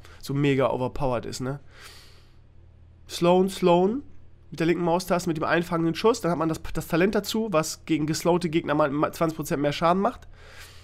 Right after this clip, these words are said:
Und dann den, den, ähm, Sch-, Sperrfeuer drauf mit der Feuerrune und alles ist weg.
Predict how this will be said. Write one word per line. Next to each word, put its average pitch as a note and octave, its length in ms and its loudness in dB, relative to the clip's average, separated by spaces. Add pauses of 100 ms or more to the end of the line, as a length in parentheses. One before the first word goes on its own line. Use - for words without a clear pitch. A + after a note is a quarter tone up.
(280)
Und E3+ 180 2
dann E3 180 4
den, D3+ 380 0 (880)
den, C3 460 -2
ähm, B2 500 -8 (580)
Sch-, - 140 -18 (100)
Sperrfeuer F#3+ 540 4
drauf E3+ 400 0
mit D#3+ 140 -4
der D#3+ 80 -4
Feuerrune D#3 580 0
und A#2 220 -6
alles B2+ 260 -4
ist B2 140 -12
weg. - 240 -10